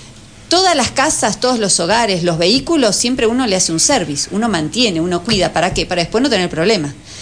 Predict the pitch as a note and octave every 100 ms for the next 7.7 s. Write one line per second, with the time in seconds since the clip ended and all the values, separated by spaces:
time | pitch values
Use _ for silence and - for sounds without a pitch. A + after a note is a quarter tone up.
0 | - - - B3 - F#4+ D4+ C#4+ F#3+ G#3
1 | C4 - D#4 G#3+ F#3+ A#3 - A3 C4 D#4
2 | D4+ D#4+ D4+ G#3+ F#3+ F#3+ C4+ C4+ A3 A3+
3 | C#4 C4+ A3 G3+ F#3 F#3 B3+ C#4 A#3 F#3+
4 | F#3+ F#3+ B3 C#4 - A3+ B3 E4 D4 C4+
5 | E4+ C#4 G#3+ F#3+ F3+ G#3+ G#3+ A#3 A3+ F#3+
6 | F#3 F#3+ G3 - B3+ B3 G#3+ G3+ G3 A#3
7 | C4 G#3+ F#3 F#3 A#3+ C#4 C#4+